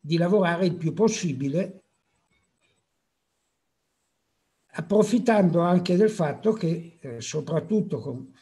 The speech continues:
con questa pandemia, le A S S T non riescono a sostenere, per esempio, le, le prenotazioni e cose del genere. Quindi tanta gente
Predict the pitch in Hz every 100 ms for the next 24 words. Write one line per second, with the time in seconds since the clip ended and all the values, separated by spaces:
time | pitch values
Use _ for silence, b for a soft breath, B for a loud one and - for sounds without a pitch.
0 | b - 147 175 165 - - 156 180 226
1 | 185 131 135 165 - _ _ _ _ _
2 | 160 190 185 165 - 180 - 240 - 156
3 | 202 190 190 214 143 - 170 185 190 190
4 | 131 123 - - 135 - 175 135 165 175
5 | 160 156 131 120 135 170 147 127 127 123
6 | 120 117 113 110 113 104 104 104 _ _
7 | - 147 - 131 123 123 202 196 135 127
8 | 139 180 151 120 120 110 _ _ 143 165
9 | 117 - _ _ - 165 139 - 139 135
10 | 226 160 117 107 - 170 175 -